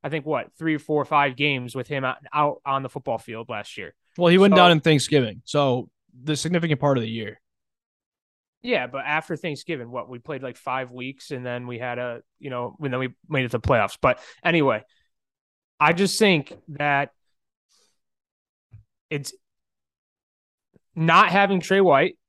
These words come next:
Speaker 1: for, on this, on the secondary is, is gonna be tough. And I get what you're saying. The other thing I wanna talk about, I just don't think it's o-, only a Trey White thing. Jordan Poyer's coming off an injury too. And so he,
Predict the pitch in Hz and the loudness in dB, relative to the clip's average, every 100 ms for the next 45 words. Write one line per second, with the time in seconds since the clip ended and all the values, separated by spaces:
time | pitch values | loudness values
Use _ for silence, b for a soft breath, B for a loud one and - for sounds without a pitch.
0 | _ _ 170 165 156 147 135 156 170 175 | _ _ -2 2 2 0 -2 -4 -2 -4
1 | - 151 170 - 147 147 139 143 147 147 | -6 -6 -6 -4 -4 -4 -2 0 0 -2
2 | - 139 139 135 135 - _ 139 135 156 | -6 -8 -6 -8 -12 -18 _ -12 -4 -2
3 | 151 147 160 90 - 151 135 131 120 135 | -2 2 2 0 -6 -4 -2 -2 -2 -2
4 | 180 190 170 170 175 160 160 - 147 160 | -2 0 0 0 -2 -4 -6 -10 -2 0
5 | 185 190 - 180 160 160 139 196 170 151 | 2 0 -2 -2 0 0 0 0 0 0
6 | 135 135 151 - 156 160 170 147 - - | 0 -2 -8 -6 -6 -4 -4 -4 -8 -2
7 | 151 170 175 226 233 - 151 135 131 - | 0 2 4 4 2 0 0 0 -2 -4
8 | 135 160 - _ _ _ - 202 214 208 | -6 -6 -12 _ _ _ 0 2 4 4
9 | 226 175 - 165 160 151 156 175 131 110 | 4 4 0 -2 -2 -2 -4 -6 -8 -12
10 | - 160 104 _ _ _ _ _ - 143 | -8 -8 -8 _ _ _ _ _ -14 -8
11 | 175 147 143 131 - | -2 0 0 -4 -12